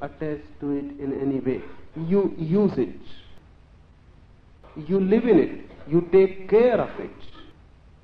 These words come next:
But you are no more concerned, no more afraid that if the body dies, you will die. Now you know you are deathless.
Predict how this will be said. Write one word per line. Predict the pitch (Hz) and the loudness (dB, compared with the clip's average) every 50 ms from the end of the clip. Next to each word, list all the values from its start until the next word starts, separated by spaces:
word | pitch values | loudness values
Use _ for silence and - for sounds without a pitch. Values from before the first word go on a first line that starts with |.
| - - - - - - - - - - - - - - - - - - - - - | -20 -20 -20 -20 -20 -20 -20 -20 -20 -20 -20 -20 -20 -20 -20 -20 -20 -20 -18 -8 -6
But | 151 160 160 - | -4 -4 -6 -6
you | 143 143 143 147 147 143 | -10 -6 -4 -2 -2 -2
are | 147 147 | -2 -4
no | 143 143 147 160 165 180 190 196 | -4 -2 0 2 4 4 4 4
more | 190 190 185 185 180 180 170 - - - - | 4 2 0 0 -2 -4 -6 -8 -14 -18 -12
concerned, | - 160 156 151 151 - 139 123 123 123 123 120 117 - - - - - - - - - - - - - - - - - - - - - - | -6 -4 -2 -2 -4 -4 -6 -8 -8 -8 -10 -12 -16 -18 -20 -20 -20 -20 -20 -20 -20 -20 -20 -20 -20 -20 -20 -20 -20 -20 -20 -20 -20 -10 -4
no | 127 139 151 160 175 180 | 0 2 4 6 6 6
more | 185 185 180 170 156 | 6 4 4 2 0
afraid | 143 - - - 127 123 110 117 120 120 120 - - - - - - - - - - - - - - - | -2 -6 -8 -10 -8 -6 -6 -6 -8 -12 -16 -20 -20 -20 -20 -20 -20 -20 -20 -20 -20 -20 -20 -20 -14 -12
that | 127 - | -8 -6
if | 151 147 - - 135 | -6 -6 -6 -6 -8
the | 131 | -6
body | 120 123 135 139 143 143 143 143 | -4 -2 -2 -2 -2 0 -2 -4
dies, | 127 127 131 131 131 131 123 117 - - | -2 -2 -2 0 0 -2 -2 -4 -6 -10
you | 117 123 | -8 -6
will | 120 123 117 110 | -4 -4 -4 -4
die. | 104 113 117 101 92 95 - - - - - - - - - - - - - - - - - - - - - - - - - - - - - | -4 -6 -8 -8 -8 -8 -12 -14 -18 -18 -20 -20 -20 -20 -20 -20 -20 -20 -20 -20 -20 -20 -20 -20 -20 -20 -20 -20 -20 -20 -20 -20 -16 -8 -2
Now | 139 165 180 180 | 0 2 2 2
you | 156 147 143 | 2 2 2
know | 139 143 160 175 165 139 147 | 2 2 2 2 0 -2 -4
you | 139 131 147 143 135 | -6 -4 -2 -2 -2
are | 131 127 127 | -2 -2 -6
deathless. | - - - - 143 - - - 110 110 | -6 -6 -8 -8 -8 -10 -12 -14 -14 -14